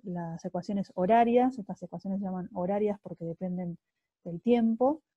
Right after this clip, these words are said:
Eh, por supuesto que acá está puesto para una sola coordenada,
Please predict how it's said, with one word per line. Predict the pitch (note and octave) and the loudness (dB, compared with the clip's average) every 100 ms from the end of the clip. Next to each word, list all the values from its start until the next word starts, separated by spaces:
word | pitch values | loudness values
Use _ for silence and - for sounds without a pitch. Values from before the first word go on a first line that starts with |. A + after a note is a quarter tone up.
| _ _ _ _ _ _ _ | _ _ _ _ _ _ _
Eh, | G#3 G3 F#3 F3+ F3+ F3 | 4 6 6 4 2 0
por | F#3+ | 0
supuesto | - G3+ B3 B3 A#3 | 2 4 4 6 6
que | |
acá | G#3+ G#3+ A#3+ A#3+ A#3 | 6 6 6 4 2
está | A3 - G#3+ G#3 - - | -2 2 2 2 0 2
puesto | G#3 A3+ | 2 4
para | G3+ G3+ | 6 6
una | G#3 G3+ | 6 4
sola | A3 G#3 | 4 4
coordenada, | G3+ G3+ A#3 C#4+ D4+ D4 D4+ | 6 6 8 10 10 8 6